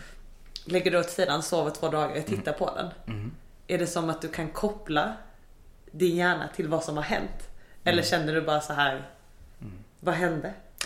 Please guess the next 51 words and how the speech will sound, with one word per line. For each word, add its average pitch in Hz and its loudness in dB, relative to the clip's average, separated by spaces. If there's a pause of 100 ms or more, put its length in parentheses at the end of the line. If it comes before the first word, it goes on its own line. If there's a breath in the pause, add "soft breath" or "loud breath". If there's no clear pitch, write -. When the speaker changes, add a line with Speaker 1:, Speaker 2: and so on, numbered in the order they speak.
(220 loud breath)
Speaker 2:
Inte 139 4
när 107 4
jag 110 4
har 139 4
gjort 143 -4
dem 117 0
själv, - 0
men 98 2
ibland 101 4
när 104 2
jag 107 6
har 120 8
gjort 139 6
film 107 4
med 104 4
några 101 6
andra. 101 2
Och 101 0
det 101 6
har 104 8
jag 117 10
märkt 107 4
med 107 2
kompisar 98 0
också, 95 2
om 98 2
jag 98 8
har 92 4
klippt - -2
någonting 98 0
åt - -2
någon 104 4
annan 95 6
som 98 -2
vi 98 2
gjort 92 -2
tillsammans. 87 2
Och - -6
sen 110 0
visar 113 4
jag 110 8
det 139 6
för 82 2
dem. 80 -4
De 101 2
har 107 0
varit 120 4
med 123 6
och 113 0
filmat 107 0
det, 92 -4